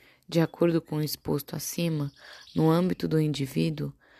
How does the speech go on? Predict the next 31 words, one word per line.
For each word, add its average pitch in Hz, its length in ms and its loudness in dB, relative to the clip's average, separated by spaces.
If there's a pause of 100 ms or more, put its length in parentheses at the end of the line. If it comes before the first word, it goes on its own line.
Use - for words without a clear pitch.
(180)
nossa 180 360 0
obra 190 280 4
consiste 190 580 -2
em 190 60 -4
contribuir 180 680 -4
para 185 220 -2
a 185 40 -4
saúde 180 420 0
física, - 640 -6 (420)
para 143 180 2
a 147 40 2
superação 147 640 0
da 180 100 2
pobreza 165 640 -2 (440)
e - 60 -4
para 214 240 2
a - 20 4
melhoria 202 560 2
do 185 80 -4
pensamento 180 680 -2
humano. 139 360 -2 (960)
No 151 140 2
âmbito 147 320 2
coletivo, 143 840 0 (320)
sua - 220 0
finalidade 185 840 0 (280)
é 214 60 -10
criar 214 380 2
uma 208 160 0
sociedade 185 640 0
alegre 160 500 2